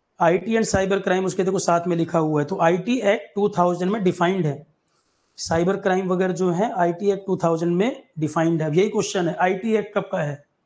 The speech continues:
ये आपका किसी भी exam का question है, चाहे एसएससी हो, civil services हो, ईएस हो,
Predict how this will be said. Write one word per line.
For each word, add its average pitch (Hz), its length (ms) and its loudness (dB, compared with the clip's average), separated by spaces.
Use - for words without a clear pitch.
ये 175 80 6
आपका 180 200 2
किसी 202 240 0
भी 226 80 4
exam 196 300 0
का 190 100 -2
question 175 320 -4
है, 156 80 -2
चाहे 165 140 -2
एसएससी 160 340 -4
हो, 208 240 2
civil 170 280 -2
services 190 500 -2
हो, 226 180 -2
ईएस 185 360 -2
हो, 254 240 -6